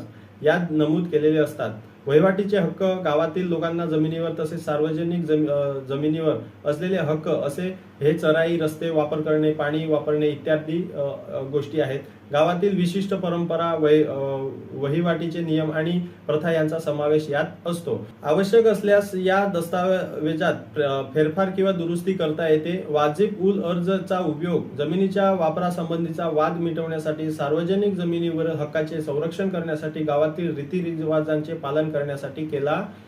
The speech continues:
जातो. एकवीसवा आहे निस्तार पत्रक. निस्तार पत्रक म्हणजे काय,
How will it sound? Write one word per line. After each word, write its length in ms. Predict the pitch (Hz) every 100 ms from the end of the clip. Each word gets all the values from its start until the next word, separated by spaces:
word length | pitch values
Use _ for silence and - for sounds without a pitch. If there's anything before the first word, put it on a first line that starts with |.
| - -
जातो. 340 | 180 - 151 - - - - - -
एकवीसवा 420 | 165 220 220 220
आहे 180 | 202 202
निस्तार 380 | 202 180 - 196
पत्रक. 420 | 190 170 139 107
निस्तार 340 | 151 160 202 202
पत्रक 360 | 202 202 202
म्हणजे 240 | 190 180 180
काय, 180 | 170